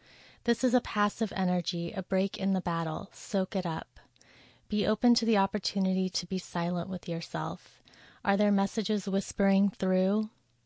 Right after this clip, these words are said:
Swords represent the element of air and speak to how we communicate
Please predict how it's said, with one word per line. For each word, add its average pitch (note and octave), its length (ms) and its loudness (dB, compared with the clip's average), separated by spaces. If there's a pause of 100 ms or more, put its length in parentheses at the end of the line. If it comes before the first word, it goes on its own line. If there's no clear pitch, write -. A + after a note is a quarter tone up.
(1300)
Swords A#3 400 2
represent A3+ 500 2
the G3 100 2
element F#3+ 340 4
of F3+ 160 0
air E3+ 360 0
and F#3 180 0
speak - 340 -6
to G3+ 140 -4
how F3+ 180 -2
we F#3 120 -2
communicate F3 720 -2